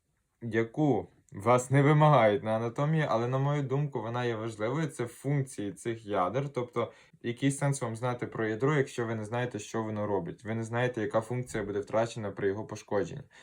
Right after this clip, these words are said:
Тому, на мою думку, ця частина є найбільш цікавою і найбільш потрібною в практиці,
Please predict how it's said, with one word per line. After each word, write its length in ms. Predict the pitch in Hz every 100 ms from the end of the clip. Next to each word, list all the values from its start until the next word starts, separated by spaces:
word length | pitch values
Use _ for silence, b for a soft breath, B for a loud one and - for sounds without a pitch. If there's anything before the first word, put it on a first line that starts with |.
| B B
Тому, 380 | 107 143 180 165 B
на 140 | 110 113
мою 220 | 135 165
думку, 360 | 151 156 135 113
ця 540 | - 127 131 113 - - _ _ -
частина 680 | 110 107 135 139 127 104 - b
є 240 | 98 104 127
найбільш 440 | 113 107 131 127
цікавою 600 | - - - 156 147 120
і 120 | -
найбільш 360 | 123 107 120 117
потрібною 600 | - 107 - 110 104 95
в 40 |
практиці, 640 | - 104 131 - 160 - 175